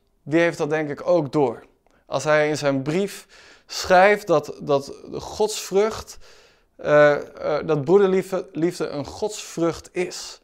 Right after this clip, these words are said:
Een vrucht van de aanwezigheid van God in je le-, leven. Laten we het lezen. Twee Petrus één, vers vijf en zeven. En daar staat: "En daarom moet u zich er met alle inzet op toeleggen om aan uw geloof deugd toe te voegen.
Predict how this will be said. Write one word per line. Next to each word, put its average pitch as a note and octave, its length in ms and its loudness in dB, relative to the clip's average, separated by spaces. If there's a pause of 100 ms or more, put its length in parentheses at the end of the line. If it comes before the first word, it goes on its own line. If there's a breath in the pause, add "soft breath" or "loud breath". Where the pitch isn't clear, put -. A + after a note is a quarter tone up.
Een C#3+ 140 -8
vrucht G3+ 420 -2
van E3+ 140 -4
de D#3 60 -4
aanwezigheid E3+ 720 -2
van C#3+ 140 -8
God F#3+ 360 -2 (380 loud breath)
in F3 100 -6
je E3+ 120 4
le-, D#3+ 400 6
leven. C#3+ 420 4
Laten E3 280 0
we D#3 60 2
het C#3+ 80 -6
lezen. D3+ 540 0 (680)
Twee E3 260 2
Petrus D#3+ 480 -2
één, E3 340 -6 (380 soft breath)
vers C3+ 220 -6
vijf D#3+ 260 6
en C#3+ 80 -2
zeven. C#3+ 260 4
En C3 80 -2
daar C3+ 100 0
staat: G3 480 4 (600 soft breath)
"En C#3 140 -6
daarom F#3 360 6
moet E3 200 -2
u C#3+ 120 0
zich C3+ 320 -4 (160)
er C#3 140 -4
met C3 200 -4
alle F#3+ 280 -2
inzet F3 400 -6
op - 180 -10
toeleggen F#3+ 460 2
om C#3 100 -4
aan C#3 120 -4
uw B2+ 80 -4
geloof C3 480 2
deugd C3+ 460 -2
toe E3+ 160 -8
te E3 120 -10
voegen. G3 460 -12